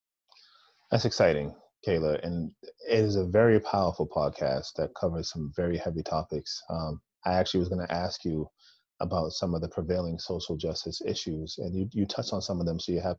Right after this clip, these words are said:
you're welcome to expand. But the question I wanna shift to actually is, you know, is magic, the world of magic, is that,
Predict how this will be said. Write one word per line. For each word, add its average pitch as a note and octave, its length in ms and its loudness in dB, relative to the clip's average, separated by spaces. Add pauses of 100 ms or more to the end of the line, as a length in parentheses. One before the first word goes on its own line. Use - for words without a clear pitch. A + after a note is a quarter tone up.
you're F#2 120 0
welcome F#2 220 2
to E2 280 -2 (600)
expand. G#2+ 600 2 (500)
But A2 80 4
the G#2 60 6
question A#2+ 340 4
I G#2 40 4
wanna G2 180 4
shift - 300 -2
to F#2 160 0
actually F2 360 -2
is, F2 480 -2 (640)
you G#2+ 60 0
know, G2 240 4
is B2 460 4 (720)
magic, G#2 480 2 (260)
the F#2+ 60 2
world G#2 280 4
of E2+ 100 0
magic, E2+ 340 -4 (160)
is A#2+ 240 2
that, B2 220 4